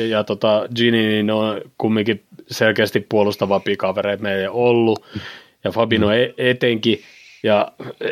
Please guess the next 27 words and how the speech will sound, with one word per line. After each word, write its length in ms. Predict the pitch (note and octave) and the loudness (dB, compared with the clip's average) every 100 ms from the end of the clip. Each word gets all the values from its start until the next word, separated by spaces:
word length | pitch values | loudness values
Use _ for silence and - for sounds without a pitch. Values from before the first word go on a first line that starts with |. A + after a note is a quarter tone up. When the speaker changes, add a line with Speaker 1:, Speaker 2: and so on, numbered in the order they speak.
| - | -4
Speaker 1:
ei 180 | D3+ C3+ | -2 0
niinku, 400 | C3+ B2+ C3 B2 | 0 0 -2 0
ei 140 | D#3+ | 0
mitään 360 | D3+ E3+ E3+ C#3 | 0 0 -2 -2
pelilukua, 600 | C#3+ C#3+ C3 A#2+ - A#2+ | 0 0 2 0 0 0
ei 80 | B2+ | 2
mitään 380 | D#3+ D#3+ C3+ G#2+ | 0 0 0 0
katkoja. 760 | D#3+ E3 - - A#2+ A2+ G#2+ - _ _ _ _ _ _ _ _ _ _ _ - - - - D#3+ | -2 -2 -4 -2 0 0 -2 -6 _ _ _ _ _ _ _ _ _ _ _ -20 -20 -12 -6 -2
Ne, 160 | D#3 D3 | -2 -2
ne 200 | D#3 D#3 | -2 -2
niinku 260 | F3+ D#3 D3+ | 0 0 0
prässit 520 | B2+ E3+ F#3+ - C3+ | 0 0 0 0 -2
siinä 200 | - B2 | 0 -2
keskialu-, 520 | D#3 D3 - C3 B2+ | -2 -2 0 0 0
ne 200 | D3 D#3 | 0 0
hävittiin 440 | D#3 D3+ C3+ C#3 B2+ | 2 2 0 -2 -2
kaikki. 640 | D3 D3 C3+ - A#2+ - _ _ _ _ - | 0 0 0 0 -2 -2 _ _ _ _ -4
Sit 240 | E3 D#3 | -2 0
niinku 260 | D3+ D3 C#3 | 0 2 0
Speaker 2:
Mm. 240 | G#2 G2 - B2+ - - | -2 -8 -8 -12 -12 -6
Speaker 1:
semmonen 500 | D#3 D3 D3 C#3 - _ _ - - _ _ - | -2 0 2 0 -4 _ _ -20 -20 _ _ -8
seinäsyöttö 1000 | - G3 E3+ C3+ D#3+ E3+ C#3+ - C3 A2 _ | -2 0 0 0 0 0 -2 -2 -4 -4 _
ja 140 | B2 B2+ | -2 0
oltiin 360 | C#3 C#3 C#3 | 0 0 0
viisi 260 | D3 E3+ - | 0 0 0
metriä 500 | B2 A#2+ A#2+ B2 C#3+ | -2 0 0 2 2
jäljessä. 540 | C#3+ A#2+ A2 - G#2+ | 2 2 0 -2 -4